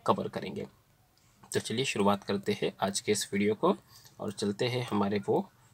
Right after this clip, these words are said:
point की तरफ, जहाँ पे आज हमें, अ, इस concept के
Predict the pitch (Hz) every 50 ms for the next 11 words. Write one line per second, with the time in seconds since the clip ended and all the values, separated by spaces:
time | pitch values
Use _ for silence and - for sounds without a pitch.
0 | _ _ _ - 107 104 104 110 - 113 107 - 104 139 143 - - - 101 -
1 | - 98 - 113 127 151 196 - - - 101 143 196 - 202 208 214 151 220 -
2 | - - - - - - - - - - - - 104 104 95 - - - - -
3 | 107 - - - - - - - - 113 101 104 - - 113 - - - - 123
4 | 156 196